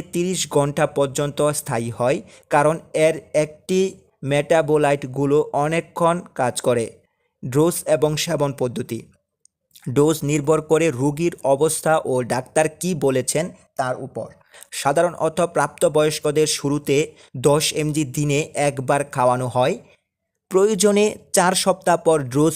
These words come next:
বাড়িয়ে বিশ কিংবা চল্লিশ কিংবা আশি এমজি পর্যন্ত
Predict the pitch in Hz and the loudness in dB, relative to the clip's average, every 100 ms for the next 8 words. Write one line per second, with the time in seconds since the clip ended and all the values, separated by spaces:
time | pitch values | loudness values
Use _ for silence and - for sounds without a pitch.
0 | 127 135 135 131 127 185 - _ - 123 | 0 0 2 2 0 0 -4 _ -10 -2
1 | 165 196 - - 175 165 156 160 170 - | 0 2 2 0 -2 0 2 2 0 -2
2 | 185 190 185 185 - 165 156 143 127 - | -2 0 0 0 -2 -4 -2 0 0 -4
3 | - - 156 175 208 208 156 151 156 151 | -10 -4 -2 -2 -4 -6 -4 -2 -4 0
4 | 143 135 139 | -2 -2 -4